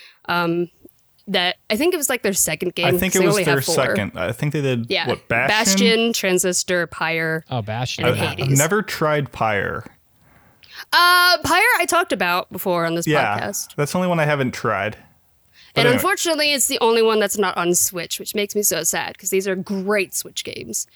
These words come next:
Speaker 2: Yeah.
Speaker 1: But, um, Transistor I got on P C a long time ago, and I played a bit of it, and then I think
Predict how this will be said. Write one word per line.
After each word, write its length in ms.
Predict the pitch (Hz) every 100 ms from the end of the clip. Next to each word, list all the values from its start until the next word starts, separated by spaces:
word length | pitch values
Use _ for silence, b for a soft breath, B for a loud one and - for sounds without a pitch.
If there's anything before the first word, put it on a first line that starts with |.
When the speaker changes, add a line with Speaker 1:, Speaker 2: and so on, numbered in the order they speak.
| B
Speaker 2:
Yeah. 220 | - 92 -
Speaker 1:
But, 360 | 180 180 180 -
um, 320 | 180 175 180 -
Transistor 560 | 240 247 285 - 349
I 160 | 320 220
got 260 | 196 190
on 160 | 202 180
P 200 | - 226
C 240 | - 233
a 60 | 202
long 180 | 180 185
time 240 | 196 180
ago, 160 | 170 170
and 100 | 175
I 60 |
played 240 | 190 254 320
a 60 |
bit 180 | 233 208
of 100 | 226
it, 160 | 262 285
and 100 | 202
then 100 | 190
I 60 |
think 300 | 190 254 269